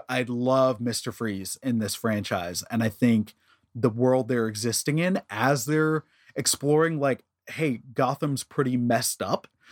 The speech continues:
Um, I think Mister Freeze slots right in there perfectly. He's a great villain who can carry a movie, but if you're doing, like, a trilogy, he also slots in as a great second chapter.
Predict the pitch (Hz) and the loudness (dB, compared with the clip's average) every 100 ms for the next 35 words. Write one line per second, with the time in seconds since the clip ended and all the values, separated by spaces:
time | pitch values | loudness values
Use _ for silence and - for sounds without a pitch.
0 | - - 117 113 110 107 98 87 87 _ | -20 -10 -4 -2 0 -2 -2 -8 -14 _
1 | - 139 123 120 123 - 123 127 117 - | -6 -2 0 2 2 2 -2 0 2 0
2 | - 123 110 - 127 123 120 110 107 - | 2 2 0 -2 0 2 2 0 0 0
3 | 147 156 170 - 156 156 - _ _ 147 | -2 0 -4 -2 0 0 -6 _ _ -4
4 | 131 120 120 139 170 160 123 139 147 135 | 0 0 2 2 0 -4 -2 0 2 0
5 | 113 117 120 107 127 127 117 113 120 147 | -2 -2 -4 -2 0 2 2 2 2 0
6 | 117 120 120 120 120 113 107 117 120 117 | 2 0 0 -6 -4 -4 0 2 2 2
7 | 107 - 135 110 101 - 127 123 147 175 | 0 0 -4 -4 -4 -4 0 2 0 -2
8 | 185 208 - - _ 139 127 - 135 - | -4 -6 -12 -20 _ 2 2 0 -2 -2
9 | 139 127 - 123 117 135 - 123 117 98 | 0 0 -2 -4 -2 -2 -2 -2 -2 0
10 | 117 123 - - 131 139 117 107 120 104 | 0 0 0 2 2 2 -2 -2 -2 -2
11 | - 170 208 | -4 -6 -6